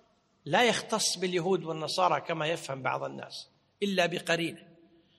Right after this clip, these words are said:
فيكون الخطاب: "يا أيها العلماء العالمون بالكتاب"، سواء كان الكتاب اسم جنس يدخل فيه القرآن أو التوراة أو الإنجيل أو الزبور أو الصحف أو غير ذلك.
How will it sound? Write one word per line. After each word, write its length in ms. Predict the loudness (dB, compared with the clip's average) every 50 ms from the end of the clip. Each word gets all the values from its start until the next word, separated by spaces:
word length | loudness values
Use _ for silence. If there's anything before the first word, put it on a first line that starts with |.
| _ _
فيكون 440 | 0 4 4 4 4 2 0 0 2
الخطاب: 640 | 2 2 2 0 0 4 6 10 12 12 10 10 6 0 -8 -12 -14 -16 -18 -20 -20 -12 -6
"يا 380 | 2 6 6 8 10 10 8 8
أيها 400 | 6 4 4 4 6 6 8 6
العلماء 960 | 6 4 2 2 2 4 6 6 6 6 8 8 8 6 4 0 -8 -12 -6 -4
العالمون 880 | 0 2 4 6 8 8 8 6 4 2 0 0 0 0 0 0 -2 0
بالكتاب"، 540 | 0 -2 -2 -2 -6 -10 -10 -10 -12 -16 -16 _ _ _ _ _ _ _ _ _ _ _ _ _ _ _ _ _ _
سواء 340 | -6 -2 2 4 6 6 4
كان 240 | 4 4 2 4 4
الكتاب 500 | 2 2 0 -2 0 2 2 4 4 2
اسم 300 | 2 0 0 -2 -2 -2
جنس 480 | -2 0 0 0 0 -2 -4 -6 -8 -12 -16 -20 -20 -20 _ _ _ _ _ -8
يدخل 340 | -6 -6 -4 -2 -2 -2
فيه 180 | 0 0 0 0
القرآن 580 | -2 -2 -4 -4 -2 2 4 4 4 4 2 -2
أو 140 | -4 -6
التوراة 600 | -8 -6 -2 0 0 2 4 6 6 6 6 4 0
أو 120 | -4 -6 -6
الإنجيل 540 | -6 -6 -8 -8 -6 -4 -2 0 0 0
أو 120 | -2 -4 -4
الزبور 560 | -6 -4 -4 -4 -2 -2 0 -2 -2 0 -2
أو 120 | -2 -2
الصحف 480 | -4 -4 -4 -2 2 4 4 4 2 0 -8 -18 -20 -20 -20 -20 -20 -20 _ _ 4
أو 160 | 4 4 4
غير 220 | 2 0 0 -2
ذلك. 500 | -6 -10 -12 -12 -14 -18 -20 -20 -20 -20